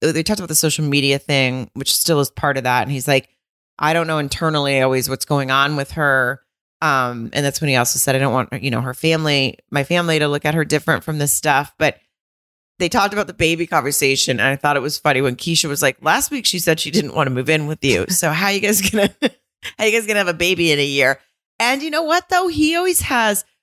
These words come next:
this is what I do find impressive about him, I guess, is his, he's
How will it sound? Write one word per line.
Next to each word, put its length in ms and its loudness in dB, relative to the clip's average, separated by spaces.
this 120 0
is 100 0
what 100 2
I 100 2
do 180 0
find 220 0
impressive 540 0
about 400 0
him, 220 -6
I 100 -4
guess, 600 0
is 320 0
his, 480 -2
he's 220 -6